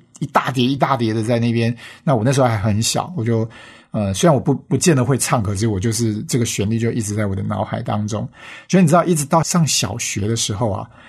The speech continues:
那个音乐课的老师啊，到我们班教室，他就是来甄选这个学校的合唱团员，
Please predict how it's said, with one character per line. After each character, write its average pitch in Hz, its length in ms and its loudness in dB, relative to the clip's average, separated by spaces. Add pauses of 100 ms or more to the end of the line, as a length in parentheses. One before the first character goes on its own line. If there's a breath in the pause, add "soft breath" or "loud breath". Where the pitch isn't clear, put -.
(160 loud breath)
那 165 100 4
个 151 100 4
音 165 140 4
乐 170 160 6
课 135 220 0
的 117 80 0
老 98 220 -4
师 - 240 -2
啊， 98 180 -2
到 131 140 2
我 107 40 2
们 95 360 0
班 117 200 0
教 110 240 0
室， 220 240 -4
他 143 300 -2 (340 loud breath)
就 139 120 -2
是 127 80 0
来 120 160 2
甄 135 280 2
选 107 300 -2
这 117 100 -4
个 107 140 0
学 101 220 -4
校 107 180 0
的 101 100 -4
合 95 240 -6
唱 95 300 -2
团 110 240 -6
员， 123 180 -6